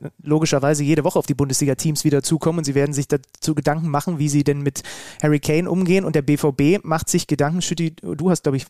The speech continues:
vergangene Woche auch schon hier an dieser Stelle was dazu gesagt, wie sie auch, also das ist nur eine Randnotiz, finde ich, in diesem Spiel, weil das ist kein Niklas Füllkrug-Spiel gewesen. Und trotzdem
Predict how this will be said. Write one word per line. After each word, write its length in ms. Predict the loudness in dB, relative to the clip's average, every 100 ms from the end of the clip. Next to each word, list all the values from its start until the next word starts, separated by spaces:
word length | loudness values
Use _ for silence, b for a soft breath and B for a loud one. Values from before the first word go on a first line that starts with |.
| -10
vergangene 420 | -6 -4 -4 -4
Woche 200 | -2 0
auch 120 | -2 -2
schon 180 | -2
hier 100 | -2
an 80 | -2
dieser 160 | 0 -2
Stelle 260 | 0 -2
was 140 | 0 -2
dazu 260 | -2 -4
gesagt, 380 | -2 0 -2 -4 B B B
wie 180 | -2 0
sie 200 | 2 2
auch, 360 | 2 2 0 -6 _ -4
also 280 | 0 0 -2 -8 -20 _ -4
das 160 | -2 0
ist 160 | -2
nur 140 | 2 2
eine 160 | 2
Randnotiz, 640 | 0 0 -2 2 2 2
finde 240 | 0 0 0
ich, 80 | -4
in 100 | -4
diesem 240 | -4 -4
Spiel, 360 | -6 0 0 2
weil 100 | 0
das 120 | 0
ist 140 | -2
kein 180 | -2 -2
Niklas 300 | -2 0 0
Füllkrug-Spiel 680 | 2 0 0 -4 -2 0 2
gewesen. 480 | 2 4 4 2 -4
Und 180 | -12
trotzdem 580 | -6 -4 -2 2 2 2